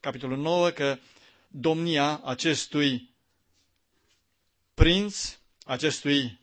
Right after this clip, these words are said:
uns al lui Jehova, nu va avea sfârșit. Și pentru că această domnie este așa de măreață,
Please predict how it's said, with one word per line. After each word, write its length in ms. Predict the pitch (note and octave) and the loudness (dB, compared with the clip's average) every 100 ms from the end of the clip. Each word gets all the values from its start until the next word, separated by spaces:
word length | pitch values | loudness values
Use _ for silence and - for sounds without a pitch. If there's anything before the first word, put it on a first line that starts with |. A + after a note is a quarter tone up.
| _ _ _ _ - | _ _ _ _ -6
uns 360 | E3+ G#3+ F#3 | -2 -2 0
al 120 | C#3+ | 0
lui 100 | C#3 | 2
Jehova, 600 | C#3 - E3 C#3 C#3 C3 - _ | 0 2 4 4 2 0 -10 _
nu 160 | D3+ | -6
va 240 | D3+ C#3 C#3 | -2 -2 -2
avea 460 | C#3 A#2 B2 B2+ B2 | -6 -4 -2 -4 -8
sfârșit. 560 | - A#2+ G#2+ A2+ G2 - _ _ _ _ _ - | -14 -10 -8 -10 -12 -18 _ _ _ _ _ -18
Și 120 | - D#3 | -10 -6
pentru 180 | D3+ | -2
că 60 | C#3 | -2
această 260 | C3+ D3+ D3+ | -2 -4 -6
domnie 240 | C3+ D3 | -4 -4
este 160 | C3+ A#2+ | -4 -6
așa 220 | - E3+ | -4 -2
de 100 | G#3 | -2
măreață, 680 | F#3 D3+ B2+ B2 D#3+ F3 | 0 0 0 0 -4 -4